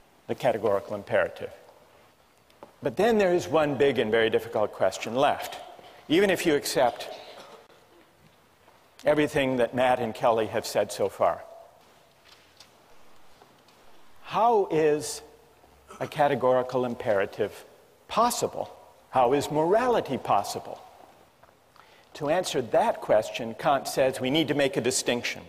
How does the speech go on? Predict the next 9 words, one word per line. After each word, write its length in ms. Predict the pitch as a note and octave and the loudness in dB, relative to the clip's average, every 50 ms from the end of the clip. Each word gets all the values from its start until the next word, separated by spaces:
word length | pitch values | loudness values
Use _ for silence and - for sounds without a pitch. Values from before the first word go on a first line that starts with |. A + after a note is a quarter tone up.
| - - _ _ _ _ _ _ - - - _ - | -20 -20 _ _ _ _ _ _ -20 -20 -20 _ -10
We 100 | A2 A#2 | -4 -2
need 200 | D3+ A3 A#3 - | 0 0 0 0
to 80 | G#3+ | 0
make 240 | F#3+ F#3 F3+ F3+ - | 2 2 2 2 0
a 60 | E3+ | -2
distinction 680 | C3+ D3 G#3+ - - F3+ D#3 D#3 - - D#3+ D3 C#3+ C#3 - - - - - - - - - - - - - _ _ _ _ - - - - - _ _ _ _ A2 | -2 -2 -4 -2 -2 -2 -2 -2 -2 -4 -6 -6 -8 -10 -12 -18 -20 -20 -20 -20 -20 -20 -20 -20 -20 -20 -20 _ _ _ _ -20 -20 -20 -20 -20 _ _ _ _ -2
between 680 | C3+ C#3+ - - - F3+ E3+ D#3+ D#3 D#3 D#3+ D3+ C3 - - - - - - _ _ _ - | -2 -2 -2 -4 -4 -2 0 0 0 0 -2 -4 -8 -12 -18 -20 -20 -20 -20 _ _ _ -10
two 260 | - - A3 G#3+ G3 | -6 -4 -2 -2 -2
standpoints, 1080 | - - - - F#3 E3+ E3 D#3 C#3+ - - - F2+ D#2 - - - - - - - | -2 -6 -4 -2 0 0 0 0 -2 -2 -2 -2 -2 -2 -4 -8 -8 -6 -6 -6 -6